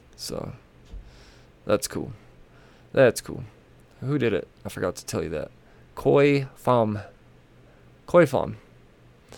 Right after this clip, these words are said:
Uh, Doctor Strange, Surgeon Supreme number six. Uh, yeah, I'm continuing to collect Doctor Strange, but admittedly I kinda fell off of it, so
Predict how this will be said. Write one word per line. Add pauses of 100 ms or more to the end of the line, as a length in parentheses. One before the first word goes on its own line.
(500)
Uh,
Doctor
Strange, (220)
Surgeon
Supreme
number
six. (720)
Uh,
yeah,
I'm
continuing
to
collect
Doctor
Strange,
but
admittedly
I
kinda
fell
off
of
it,
so